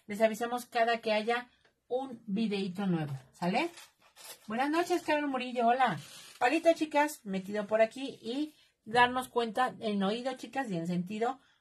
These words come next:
cómo entra al cuerpo de unicel. Un cortecito de dos centímetros por ahí. Tomamos la carita de Gepetto, chicas, nos vamos de la nariz hacia abajo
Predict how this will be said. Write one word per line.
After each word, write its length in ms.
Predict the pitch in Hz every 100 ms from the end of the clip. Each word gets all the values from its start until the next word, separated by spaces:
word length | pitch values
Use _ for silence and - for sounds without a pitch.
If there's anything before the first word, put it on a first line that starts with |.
| _
cómo 340 | - 233 240
entra 460 | 233 233 247 262 - _
al 340 | 196 208 233 - - -
cuerpo 400 | - 208 196 202
de 80 | 190
unicel. 420 | 175 170 170 135 - _ - - - - - - - -
Un 120 | 262
cortecito 480 | 277 269 254 233 269
de 120 | 247
dos 120 | 233
centímetros 560 | 247 226 240 233 226 -
por 160 | 196
ahí. 340 | 202 269 381 - _ _ _ _ _ -
Tomamos 420 | 220 214 214 214
la 140 | 202 185
carita 300 | 190 185 196
de 100 | 190
Gepetto, 420 | 208 269 277 285
chicas, 360 | - - 262
nos 140 | 240 202
vamos 460 | 214 220 233 233 _ _ _ _
de 280 | 214 196 262
la 140 | 285 262
nariz 440 | 240 233 285 - -
hacia 360 | 214 220 240 240
abajo 560 | 226 220 254 294 -